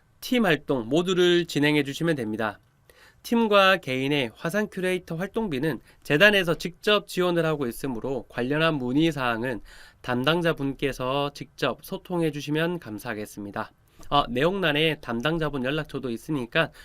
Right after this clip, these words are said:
모르는 것들은 직접 연락하셔서 소통해 주시면 됩니다. 각 팀 구성은 원하시는 분들은 저에게 개별적으로 연락을 주시면 되고, 연락이 없으신 분들은 단체 톡방을 통해서 제가 팀을 구성해 보도록 하겠습니다.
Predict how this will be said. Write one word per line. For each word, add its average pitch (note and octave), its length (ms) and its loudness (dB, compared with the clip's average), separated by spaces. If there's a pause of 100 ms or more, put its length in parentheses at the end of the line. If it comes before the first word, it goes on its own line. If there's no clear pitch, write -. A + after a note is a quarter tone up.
(140)
모르는 C3+ 360 -2
것들은 C3 540 -2
직접 - 320 -8
연락하셔서 E3 840 -2 (160)
소통해 E3 460 -4
주시면 D3 300 -4
됩니다. G#2 360 -8 (840)
각 E3+ 260 -2
팀 C#4 240 2
구성은 E3 600 2
원하시는 G3 520 4
분들은 E3+ 400 2
저에게 C3 540 0
개별적으로 E3 560 4
연락을 C#3 320 2
주시면 C#3+ 320 -4
되고, A2 360 -2 (520)
연락이 F#3 380 6
없으신 F3+ 440 0
분들은 F3 540 2
단체 F3 280 -4
톡방을 G3 440 0
통해서 C#3 600 -2
제가 B2+ 480 0
팀을 C#3 480 -2
구성해 B2 420 -8
보도록 B2+ 400 -6
하겠습니다. G#2+ 580 -6